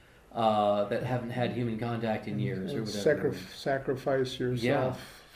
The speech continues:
Speaker 2: for the, the truth of the gospel.
Speaker 1: And so that's, that's exactly what we ought to be doing. So, um,
Speaker 2: But there,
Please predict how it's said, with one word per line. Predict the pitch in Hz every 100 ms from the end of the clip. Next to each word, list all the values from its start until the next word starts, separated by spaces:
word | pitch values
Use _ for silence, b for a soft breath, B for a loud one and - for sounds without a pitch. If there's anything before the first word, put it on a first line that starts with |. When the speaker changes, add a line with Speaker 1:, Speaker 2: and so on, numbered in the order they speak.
| -
Speaker 2:
for | 131 127 123 -
the, | 135 123 123 120 127 127 127
the | 120
truth | - 147 135
of | 139
the | 135
gospel. | 151 165 - -
Speaker 1:
And | 123 120
so | 127
that's, | 135 135 - - - - - - - -
that's | 135 135
exactly | 120 - 123 139 175
what | 131 113
we | 107
ought | 98
to |
be | 95
doing. | 95 95 95 92
So, | - 110 104 101 - B B B B -
um, | 113 104 98 95 95 - -
Speaker 2:
But | -
there, | 214 208